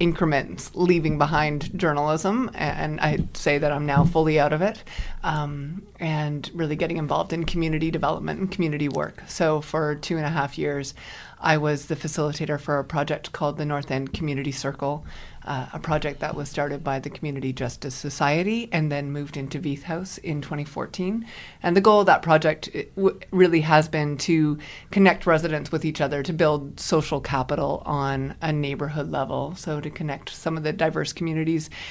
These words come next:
that exist in Halifax Needham, where sometimes, sometimes there aren't a lot of relationships that go, that go across the whole community.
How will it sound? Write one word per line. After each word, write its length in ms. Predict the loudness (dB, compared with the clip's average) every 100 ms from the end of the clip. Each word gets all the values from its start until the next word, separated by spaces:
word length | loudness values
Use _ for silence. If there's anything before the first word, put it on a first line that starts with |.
| -8
that 140 | 0 0
exist 360 | 2 2 2
in 60 | 2
Halifax 480 | 2 2 2 -2 -2
Needham, 320 | -2 0 0
where 240 | 0 0
sometimes, 480 | 0 0 2 0 0
sometimes 640 | -4 -2 0 0 -2 -4 -10 -12 -14 0
there 100 | 2
aren't 240 | 2 2 2
a 20 |
lot 200 | 4 4
of 80 | 2
relationships 720 | 2 2 0 -2 -2 -4 -2
that 120 | -2
go, 340 | 0 2 2 -2 -4
that 160 | -4 -2
go 180 | 0 -2
across 460 | 2 4 4 0
the 180 | -4 -2
whole 220 | 2 2
community. 640 | 2 -2 0 0 0 -2